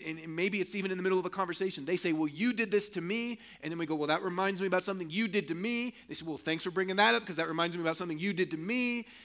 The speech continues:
and it just, like, you can go in a big circle. And what can ever break that loop? If we step outside and go, "Wait, there's another person involved in all this, me and God." And it takes somebody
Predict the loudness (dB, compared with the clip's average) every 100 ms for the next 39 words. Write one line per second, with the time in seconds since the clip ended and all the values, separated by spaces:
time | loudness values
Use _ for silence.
0 | -6 0 0 2 2 2 -4 2 2 2
1 | -2 -6 -6 -8 2 6 6 4 4 6
2 | 6 4 2 2 0 -14 -18 _ _ _
3 | _ _ _ _ _ -6 4 4 4 -2
4 | -6 -4 2 2 4 -2 2 0 0 0
5 | 0 0 -4 -4 -14 _ _ _ _ _
6 | _ _ _ _ _ _ _ _ _ _
7 | _ _ -10 -8 -10 -10 _ _ -14 -8
8 | -6 -4 -2 0 0 -2 -6 -6 -6 -6
9 | -8 -8 -10 -10 -10 -10 -12 -20 _ _
10 | _ _ -14 -8 -8 -8 -12 -14 -18 -20
11 | _ _ _ _ _ _ _ -14 -10 -10
12 | -10 -14 -16 _ _ _ _ _ _ _
13 | _ _ _ _ _ _ _ _ _ -18
14 | -14 -8 -8 -8 -8 -8 -8 -10 -12 -16